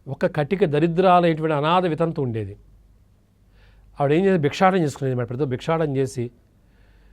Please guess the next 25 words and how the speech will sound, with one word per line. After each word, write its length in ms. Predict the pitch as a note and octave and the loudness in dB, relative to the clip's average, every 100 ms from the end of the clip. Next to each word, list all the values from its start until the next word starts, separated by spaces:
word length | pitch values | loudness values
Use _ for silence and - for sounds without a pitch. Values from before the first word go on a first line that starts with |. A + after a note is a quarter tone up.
| - - | -20 -10
వచ్చినటువంటి 460 | B2+ F#3 E3 D3+ C#3 | -4 2 2 4 0
కూరలు 680 | C#3 C#3+ D3+ D3 C#3 C#3 C#3 | 2 2 4 2 2 2 0
ఇవన్నిటిని 520 | C#3 C3 C#3 D#3+ D#3+ | 0 0 0 -2 -2
విక్రయించి 600 | B2+ - E3 D3 C#3 D3+ | -2 0 2 0 -2 -6
కొంత 240 | C#3 C3 | -4 -6
అన్నాన్ని 380 | B2+ C3 D#3+ E3 | -4 -2 -2 -2
తిని 360 | D3 C3+ C3 C3 - - - | -4 -2 -2 -4 -12 -20 -16
ధనాన్ని 400 | A2+ C3 E3+ E3+ | -8 -2 -2 0
రూపాయి 360 | D#3+ C#3 D3+ E3+ | 0 0 0 0
రూపాయి 300 | D#3 D#3 D3+ | 0 -2 -2
దాచి 380 | C3+ C3+ C3 C3 | -2 -4 -4 -6
బాగా 380 | A2+ A2 C#3 C3+ | -6 -8 -8 -6
అనంతమైన 420 | A#2+ C#3+ D3 C#3+ | -8 -8 -6 -6
ధనం 180 | C3 C#3+ | -6 -6
సంపాదించింది. 540 | C3+ B2+ C3 B2 G#2+ | -6 -4 -6 -6 -10
అది 960 | F#2 - - _ _ _ _ _ _ - | -12 -18 -20 _ _ _ _ _ _ -16
ఇవ్వడానికి 420 | G2 C#3 G3 A3 | -6 0 2 4
భిక్షకురాలే, 720 | D#3 - G3 G3+ G3+ F3 A#2+ - - _ - - | 2 -2 -2 2 4 4 0 -4 -20 _ -20 -20
చాలా 200 | - F3 | -12 -6
ధనం 240 | D#3+ D3+ | -4 -4
సంపాదించి 760 | C#3 C3 C#3 C3 C3 C3+ B2 A#2+ - _ _ _ _ _ _ _ | -6 -4 -4 -4 -6 -6 -6 -6 -14 _ _ _ _ _ _ _
ఎవరికీ 340 | A2 C3 E3+ G#3+ | -4 0 2 2
పెట్టదు, 300 | E3+ F3+ A3+ | 0 2 4
ఆవిడ 260 | A3+ E3+ | 6 4
తిందు. 300 | C#3 C3 A2 | 2 -4 -6